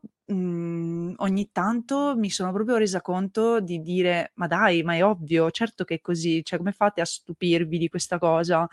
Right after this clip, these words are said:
Ehm, ad esempio credo di ricordare, perché l'ho visto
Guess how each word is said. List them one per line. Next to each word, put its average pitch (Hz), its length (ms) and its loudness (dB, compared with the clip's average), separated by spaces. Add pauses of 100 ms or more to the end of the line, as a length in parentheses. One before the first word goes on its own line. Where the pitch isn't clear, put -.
(600)
Ehm, 175 1040 2 (340)
ad 208 100 0
esempio 233 360 2
credo 254 480 2
di 202 220 2
ricordare, 170 580 2
perché 165 200 -4
l'ho 160 80 -2
visto - 360 -4